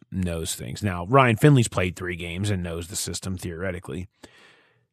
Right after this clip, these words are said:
He also was an absolute trash heap on Sunday. I mean, it, that's a tough spot to come into. Joe Burrow goes down, team's deflated, Washington's beating you, you're down a couple scores, but he was bad.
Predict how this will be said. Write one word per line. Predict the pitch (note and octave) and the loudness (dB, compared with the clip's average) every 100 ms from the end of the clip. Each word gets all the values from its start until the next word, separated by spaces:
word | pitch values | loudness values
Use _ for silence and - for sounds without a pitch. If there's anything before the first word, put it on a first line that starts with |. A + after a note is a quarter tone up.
| _ _ | _ _
He | - - | -8 0
also | A2 A2 - | 4 4 2
was | G2+ F#2+ E2+ | 0 -2 -4
an | F#2 - | -8 -2
absolute | G2+ G#2 - - F2+ D#2+ | 2 2 2 0 -2 0
trash | - - C#3 G#2+ G#2 - G2 | 2 6 8 8 6 2 0
heap | E2 - | -4 -6
on | E2+ | -6
Sunday. | - D#2+ D#2+ E2 D#2+ - _ _ _ _ _ _ _ _ _ | -6 -6 -4 -6 -6 -12 _ _ _ _ _ _ _ _ _
I | G#2 | -2
mean, | A#2 G2 F2+ E2 - _ _ _ _ _ _ _ _ _ _ _ - - _ | 0 0 -2 -6 -14 _ _ _ _ _ _ _ _ _ _ _ -18 -18 _
it, | - C3 A2 | 0 0 6
that's | E3 C#3 | 6 8
a | |
tough | C3+ D3+ | 6 6
spot | - D3 - | 8 8 8
to | |
come | - D3 | 6 8
into. | D3 C#3+ D3 C#3 C3 | 8 8 8 8 8
Joe | A#2 | 6
Burrow | A2 A#2 A2+ | 8 8 8
goes | G#2 G2+ | 6 6
down, | C3+ C3 B2+ A#2+ | 8 8 8 6
team's | A#2+ A2 | 4 2
deflated, | - - C#3 C3+ B2+ B2 | 0 4 10 10 10 8
Washington's | A2 G#2+ G#2 F#2 E2+ | 6 4 2 -2 -2
beating | C3 B2 B2 | 0 2 2
you, | |
you're | A#2+ G2+ | 2 0
down | F#2+ F#2 | -2 -4
a | |
couple | G2 F2+ | -6 -8
scores, | - C#3+ C3 A#2 A2+ - - _ - - _ - | 2 8 10 8 6 2 -8 _ -20 -20 _ -2
but | A2 F#2+ - | 0 0 -4
he | G#2 A2+ | 2 4
was | G2 E2 | 4 0
bad. | D2+ D2+ - F#2+ D#2+ D#2+ E2 | -8 -8 -2 -2 -2 -8 -14